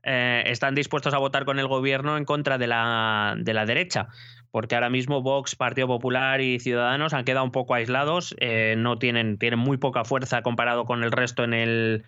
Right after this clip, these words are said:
en el hemiciclo. Y, y yo te diría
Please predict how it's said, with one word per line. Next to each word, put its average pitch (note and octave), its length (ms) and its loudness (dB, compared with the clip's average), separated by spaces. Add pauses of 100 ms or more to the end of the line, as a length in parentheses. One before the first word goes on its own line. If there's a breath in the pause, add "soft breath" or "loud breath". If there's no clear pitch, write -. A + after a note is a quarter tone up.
(400 loud breath)
en A#2+ 200 0
el A#2 220 2
hemiciclo. B2+ 640 0 (460 loud breath)
Y, C3 840 2
y C#3 180 0
yo D3+ 160 0
te F#3 100 2
diría F3+ 480 0